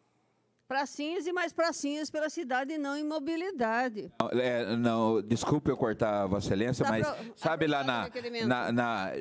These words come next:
Speaker 2: eu vou colocar, é encerrada a discussão, coloquei em votação, os vereadores concordam, permanecem como estão, aprovado. Sabe a, a, a Vicente do Amaral, lá em cima,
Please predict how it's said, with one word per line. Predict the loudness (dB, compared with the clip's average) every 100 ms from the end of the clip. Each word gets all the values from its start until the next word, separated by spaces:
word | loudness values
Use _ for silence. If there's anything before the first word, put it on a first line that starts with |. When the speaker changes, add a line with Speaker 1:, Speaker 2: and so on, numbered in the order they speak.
| -4
Speaker 2:
eu | -2
vou | 0
colocar, | 2 0 2 2
é | 2
encerrada | 2 2 2 0 -2
a |
discussão, | -2 0 2
coloquei | 2 2
em | 2
votação, | 0 0 0 2
os | 2
vereadores | 2 2
concordam, | 0 0 0 2
permanecem | 2 2 2
como | 0
estão, | 2 0
aprovado. | 2 0 0 0 -4 -16 -4
Sabe | 0 2 4
a, | 4 4 2 2 -2 -6 -6
a, | -2 0 0 -4
a | -8 -10 -14 _ _ _ -20 -6 0
Vicente | 2 2 2 0
do |
Amaral, | 2 2 2 2
lá | 2
em | 0
cima, | 0 2 2